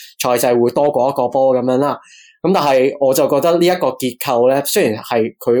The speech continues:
會間中有少少嘅改變啦，但係過咗咁多年之後呢，唔會話二十年之後 pull shot 係唔 work 嘅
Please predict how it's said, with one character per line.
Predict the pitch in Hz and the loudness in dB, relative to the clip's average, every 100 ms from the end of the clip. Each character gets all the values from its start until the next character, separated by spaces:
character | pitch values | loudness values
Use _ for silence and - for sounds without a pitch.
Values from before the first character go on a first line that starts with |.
| - | -2
會 | - 123 123 | -6 -6 -4
間 | 135 123 | -6 -6
中 | 127 156 151 | -4 -2 0
有 | 123 | -2
少 | 110 - 107 113 | -2 -6 -6 -4
少 | 135 - 113 | -4 -2 -2
嘅 | 123 117 | -4 -6
改 | 104 107 | -6 -6
變 | 113 107 | -6 -6
啦， | 113 113 _ _ - | -8 -10 _ _ -6
但 | 123 | -4
係 | 117 110 - _ | -2 -4 -6 _
過 | - 127 | -2 0
咗 | 156 | 0
咁 | 147 | 0
多 | 131 147 | 0 0
年 | 107 | -2
之 | 92 135 | -2 -2
後 | 113 | 0
呢， | 120 117 - _ | 0 -4 -12 _
唔 | 127 127 | -2 2
會 | |
話 | 147 143 117 | 2 2 0
二 | - - 131 | -6 -10 -4
十 | 135 131 | -4 -4
年 | 110 | -4
之 | 117 156 | -2 -2
後 | 135 107 - | 0 -2 -2
pull | 147 143 | -2 0
shot | 147 135 - _ - | -2 -4 -8 _ -8
係 | 120 | -8
唔 | 113 | -4
work | 110 123 | -2 -2
嘅 | 123 107 | -4 -8